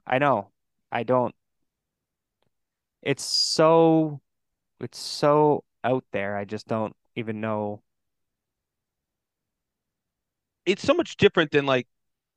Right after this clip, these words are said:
Speaker 2: Sean Taylor or somebody who, like, died off, or not that this, he's dead, but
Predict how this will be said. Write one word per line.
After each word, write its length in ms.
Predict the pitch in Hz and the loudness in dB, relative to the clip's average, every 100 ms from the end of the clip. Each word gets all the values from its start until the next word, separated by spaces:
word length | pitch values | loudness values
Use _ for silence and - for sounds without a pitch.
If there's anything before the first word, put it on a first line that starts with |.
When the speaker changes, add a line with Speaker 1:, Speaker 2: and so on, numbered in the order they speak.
| _ _ _ - | _ _ _ -20
Speaker 2:
Sean 340 | - 156 143 | -2 2 2
Taylor 420 | 139 131 123 123 117 | 0 0 2 2 2
or 60 | |
somebody 440 | 107 143 135 131 117 | 0 -2 2 2 2
who, 280 | 123 120 113 _ _ _ _ | -8 -14 -16 _ _ _ _
like, 200 | - 113 _ | -16 -16 _
died 400 | 123 127 123 120 | 2 4 2 0
off, 380 | - 117 120 117 | -2 2 2 0
or 180 | 110 110 - _ _ _ _ _ _ | -6 -8 -8 _ _ _ _ _ _
not 180 | 107 95 | -12 -12
that 120 | 87 | -16
this, 180 | 98 - - _ | -18 -18 -20 _
he's 260 | _ 104 92 | _ -18 -16
dead, 240 | - 98 - | -12 -14 -14
but 140 | 95 | -20